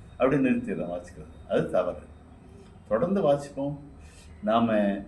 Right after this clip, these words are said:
புரியாம வாசித்தா கூட தூய ஆவியாரை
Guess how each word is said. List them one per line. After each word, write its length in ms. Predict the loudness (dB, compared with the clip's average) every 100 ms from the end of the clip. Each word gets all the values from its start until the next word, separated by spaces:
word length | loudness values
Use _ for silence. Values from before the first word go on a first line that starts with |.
| -14 -20 -20 -20 -20 -2
புரியாம 500 | 2 6 6 6 6
வாசித்தா 440 | 6 4 4 -2 -2
கூட 340 | -2 -2 -2 -8
தூய 280 | -4 0 2
ஆவியாரை 580 | 2 2 2 2 0